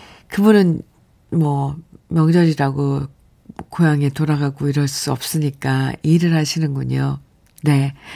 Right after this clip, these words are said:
알겠습니다. 그리고 주현미의 러브레터 이렇게 함께 해주셔서 감사합니다.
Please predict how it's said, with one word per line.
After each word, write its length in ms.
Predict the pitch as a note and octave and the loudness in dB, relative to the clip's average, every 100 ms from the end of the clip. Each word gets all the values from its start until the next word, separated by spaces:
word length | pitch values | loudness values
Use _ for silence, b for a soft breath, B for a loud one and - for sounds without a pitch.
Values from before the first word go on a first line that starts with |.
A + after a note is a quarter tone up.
| B | B
알겠습니다. 880 | - C3+ C#3 C#3+ - D3 C3+ C3+ C3 B2 B B | 0 2 2 0 -2 -4 -6 -4 -4 -6 B B
그리고 460 | D3+ D3+ F3+ G3+ - B B | -4 0 2 2 -2 B B
주현미의 460 | A3 G#3 G#3 F#3+ | 0 2 2 2
러브레터 720 | E3 D#3+ E3+ D3+ - D3 D#3 C#3+ | 2 2 0 -2 -2 -2 0 -2
이렇게 320 | C#3 - C3 B B | -6 -10 -10 B B
함께 340 | B G#3 G3 F3 | B -6 -2 -2
해주셔서 440 | E3 - C3+ D3+ | -2 -4 -6 -6
감사합니다. 840 | - C#3+ D3 D#3+ C#3 C3 - A#2 | -4 -2 2 0 0 -6 -8 -8